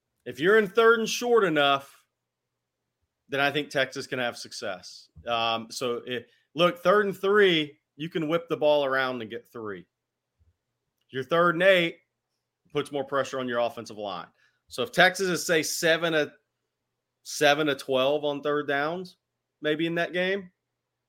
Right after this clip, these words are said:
then maybe they don't have twelve third down, third. But if they're seven to twelve, that means they're sh-, third and manageable or shorts, and that means Texas is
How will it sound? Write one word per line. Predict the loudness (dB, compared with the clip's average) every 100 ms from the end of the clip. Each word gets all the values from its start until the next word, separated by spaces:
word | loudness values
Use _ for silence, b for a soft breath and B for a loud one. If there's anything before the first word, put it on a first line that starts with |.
| _ -6
then |
maybe | -2 2
they | 4
don't | 4
have | 0 -2
twelve | -4 -4 -2 -4
third | -8 -6
down, | -8 -10 -12 -6
third. | -4 -4
But | -6
if | -4
they're | -4
seven | -2 2 2 0
to |
twelve, | -2 2 4 4 2
that | -2 -4
means | -4 -2
they're | -2 -4
sh-, | -6 -16 _ -2
third | 0 0
and | -4 -12 _ -6
manageable | -2 -2 -4 -6
or | -6
shorts, | -4 -2 -2 -2 -10 -20 _ -6
and | -2
that | 0
means | 0 -2 -2
Texas | 0 0 -2 -6 -2
is | -4 -4